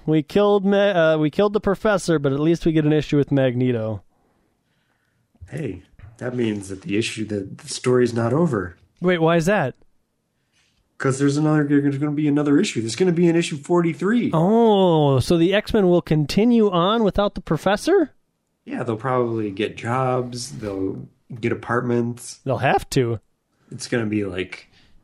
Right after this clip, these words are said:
Speaker 2: the adventures of the X-Men day by day.
Speaker 1: <laughs> How will Cyclops make rent this week? <laughs> All right, folks. Well, there you go. That's, uh, that's how Professor Xavier dies.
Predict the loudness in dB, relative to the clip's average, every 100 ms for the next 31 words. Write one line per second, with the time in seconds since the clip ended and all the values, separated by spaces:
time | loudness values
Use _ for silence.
0 | _ -10 -8 -8 -6 -4 0 0 0 -2
1 | -2 -4 -6 -4 -2 0 -2 -6 -6 -4
2 | -2 -4 -6 -10 -14 -8 -8 -4 -2 -2
3 | -2 -6 -8 -12 -12 -14 -18 -20 -14 -2
4 | 0 2 0 0 -2 0 -2 2 2 2
5 | 2 0 2 0 0 0 -2 -4 -16 -20
6 | _ -18 -16 -14 -18 -18 -20 -20 -18 -20
7 | -20 -20 _ _ _ _ _ _ _ _
8 | _ _ _ _ _ _ _ _ _ _
9 | 2 2 2 2 0 0 -2 2 4 4
10 | 2 2 2 4 2 0 0 0 2 4
11 | 2 0 -2 -2 0 -2 -2 0 -2 0
12 | 0 2 2 2 2 4 4 4 2 2
13 | 2 2 0 -2 -4 -8